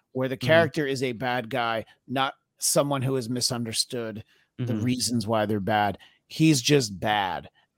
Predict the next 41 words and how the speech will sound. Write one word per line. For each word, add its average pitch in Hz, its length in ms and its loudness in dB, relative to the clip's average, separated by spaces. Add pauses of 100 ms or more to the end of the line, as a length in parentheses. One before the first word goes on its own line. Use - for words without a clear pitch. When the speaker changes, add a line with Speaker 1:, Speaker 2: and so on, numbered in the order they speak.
(120)
Speaker 2:
And 170 120 8
he's, 190 240 6
Speaker 1:
And 160 160 4
Speaker 2:
he 175 100 6
has 170 160 6
no 160 120 6
qualms 165 360 4
about 117 220 8
it, 104 100 2
too. 110 220 4
He 117 160 4
Speaker 1:
Yeah. 123 60 6
Speaker 2:
understands 123 540 2
that 104 140 4
his 113 120 2
point 117 240 0
of 107 60 0
view, 107 300 4
most 107 220 -2
people 104 220 0
think 107 180 0
is 98 80 -4
bad, 104 260 2
and 95 100 -6
he 104 80 -8
does 98 240 -6
not 90 160 -10
care. 85 320 -8 (1000)
Speaker 1:
Yeah, 196 240 12
and 143 100 6
I 147 60 4
think 156 180 6
Robert 165 260 10
Patrick 151 440 4
is 120 260 -4
phenomenal 127 680 0
in 95 100 -6
that 95 220 -8
role. 90 320 -8 (220)
And, 101 280 -4
Speaker 2:
Yeah, 95 180 2